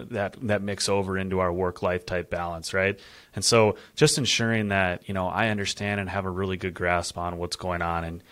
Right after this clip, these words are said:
in people's day-to-day. And so if what that means is, you know, going from biweekly calls to walkabouts with each other. Just,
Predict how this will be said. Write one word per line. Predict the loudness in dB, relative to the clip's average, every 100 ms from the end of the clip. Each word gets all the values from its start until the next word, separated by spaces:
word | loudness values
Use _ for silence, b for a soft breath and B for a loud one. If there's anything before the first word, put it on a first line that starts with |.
| b -6
in | -2
people's | -2 0 0
day-to-day. | 2 0 0 -2 -4 -6 -6
And | 0
so | 2 2 0 B B B -8
if | -6 -6 0
what | 2 4
that | 2
means | 0 -4 -4 -4
is, | -4 -4
you | -2
know, | -2
going | -2 0 0 -2
from | -4 -2 -2 -4 b b b 6
biweekly | 6 6 2 -2 -4
calls | -2 2 4 4 2 -2 -4
to | -2 -2 -2 -6
walkabouts | -4 4 6 6 2 -2 -2 -2
with | -4 -4
each | -4 0
other. | 2 2 0
Just, | -2 -6